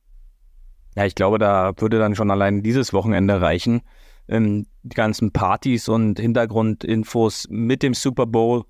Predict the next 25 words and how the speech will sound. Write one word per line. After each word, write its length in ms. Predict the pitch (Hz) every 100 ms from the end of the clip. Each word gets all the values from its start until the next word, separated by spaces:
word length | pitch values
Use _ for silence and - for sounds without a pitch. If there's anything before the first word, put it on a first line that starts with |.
| _ _ _
in 140 | 131
Kombination, 840 | 123 120 120 117 107 - 113 107 - _ - _ _ - - _
das 160 | - 101
ist 160 | 104 123
dann 120 | 117
schon, 340 | 117 110 107 - _ _ _ -
ja, 240 | 175 127 - _ _ _ _
gute 260 | - 151 165
Organisation 920 | 131 123 127 120 104 - 113 120 185 214
und, 380 | 151 151 143
äh, 300 | 143 139 139 139 _ _
spannend 420 | - - 131 156
zu 160 | - 135
sehen, 480 | 117 123 147 160 -
was 240 | 117 120
da 100 | 147
letztendlich 500 | 139 127 127 135 131
dann 200 | 135 127
auch 320 | 87 135 143
jetzt, 320 | 139 131 - -
wenn 180 | 123 139
die 280 | 135 135 117
neue 320 | 123 127 123
Serie 580 | 113 127 135 135 127 123
startet, 640 | - 107 110 123 123